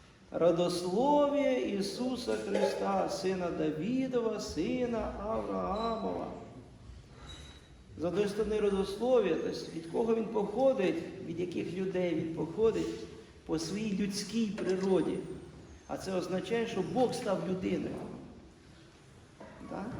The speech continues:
От як сказав Варух, «От стане і буде обітати серед нас».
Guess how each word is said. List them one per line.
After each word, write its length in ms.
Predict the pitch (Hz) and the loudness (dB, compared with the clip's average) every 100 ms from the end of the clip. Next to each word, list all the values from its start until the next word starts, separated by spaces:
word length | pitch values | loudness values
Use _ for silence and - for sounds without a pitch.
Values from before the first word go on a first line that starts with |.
| - - | -10 -6
От 140 | 160 | -2
як 100 | 180 | -2
сказав 400 | 185 226 202 196 | 0 2 6 6
Варух, 260 | 175 175 156 - | 6 6 4 2
«От 80 | - | -2
стане 500 | - - 254 311 247 | -8 2 4 6 4
і 40 | 170 | 4
буде 160 | 214 | 4
обітати 560 | 247 302 - 90 - - | 6 4 4 4 4 0
серед 260 | - - - | -2 -4 -4
нас». 260 | - - | -8 -10